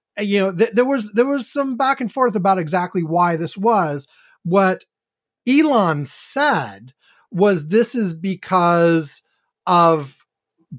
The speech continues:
bots and scrapers and all these folks degrading the surf-, de-, degrading the service, and they had to just, like, tamp down everything to, like,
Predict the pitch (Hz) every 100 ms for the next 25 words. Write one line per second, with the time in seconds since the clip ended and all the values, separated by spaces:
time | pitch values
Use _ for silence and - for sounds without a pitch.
0 | - 202 196 190 - 185 160 - - -
1 | 202 196 190 190 180 175 156 170 165 175
2 | 196 180 175 - - 180 - - 143 123
3 | 170 180 175 165 156 151 - 185 170 -
4 | - 147 160 - - 151 147 139 147 185
5 | 214 208 190 165 - 190 185 180 175 -
6 | - - - _ 180 175 185 170 190 175
7 | 156 175 - 170 160 143 - _ _ _
8 | _ _ _ _ _ _ - - 226 226
9 | 175 202 202 196 190 - 175 175 196 185
10 | 214 208 202 - - 165 160 151 -